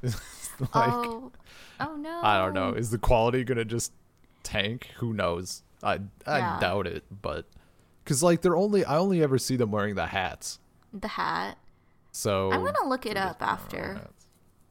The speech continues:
Speaker 2: So I can see if I recognize it on Instagram.
Speaker 1: Yeah.
Speaker 2: A
Speaker 1: I
Speaker 2: lot
Speaker 1: definitely
Speaker 2: of TikToks make it to Instagram.
Speaker 1: Oh, yeah. I definitely saw one knockoff, and it made me laugh, 'cause, like,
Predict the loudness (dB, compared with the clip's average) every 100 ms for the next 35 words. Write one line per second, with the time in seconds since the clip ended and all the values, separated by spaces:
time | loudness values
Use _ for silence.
0 | _ -16 -12 -12 -12 -14 -12 -12 -8 -6
1 | -6 -6 -8 -8 -8 -8 -8 -8 -8 -8
2 | -8 -8 -10 -10 -10 -12 -10 -12 -12 -6
3 | -4 -4 -6 -12 -18 0 4 6 6 4
4 | 2 -2 0 -2 -2 -8 -8 -10 -12 -12
5 | -10 -10 -10 -10 -10 -10 -12 -16 -20 -20
6 | _ _ -6 0 2 2 0 -4 -6 -8
7 | -14 _ _ _ _ _ 0 2 4 4
8 | 4 0 2 2 2 2 0 2 0 0
9 | -2 -6 -6 -10 -12 -8 -8 -6 -8 -4
10 | -4 -4 -6 -10 -8 -4 -2 -2 -2